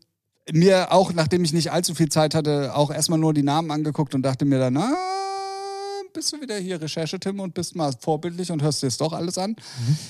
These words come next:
Speaker 1: Hab ich aber tatsächlich diesmal auch nicht gemacht.
Speaker 2: Ja.
Speaker 1: Weil, genau aus dem genannten Grund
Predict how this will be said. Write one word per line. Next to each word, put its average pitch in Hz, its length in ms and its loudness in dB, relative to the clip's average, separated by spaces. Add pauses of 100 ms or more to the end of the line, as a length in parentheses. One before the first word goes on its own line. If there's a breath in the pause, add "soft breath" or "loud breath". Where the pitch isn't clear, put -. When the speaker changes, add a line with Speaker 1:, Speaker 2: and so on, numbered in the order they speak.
(140)
Speaker 1:
Hab 226 160 4
ich 269 100 2
aber 262 120 6
tatsächlich 220 440 0
diesmal 220 280 -2
auch 208 100 0
nicht 214 160 -2
gemacht. 107 320 -6
Speaker 2:
Ja. 117 200 0 (100)
Speaker 1:
Weil, 175 600 4
genau 185 300 2
aus 180 140 4
dem 175 160 2
genannten 156 300 -2
Grund 139 360 4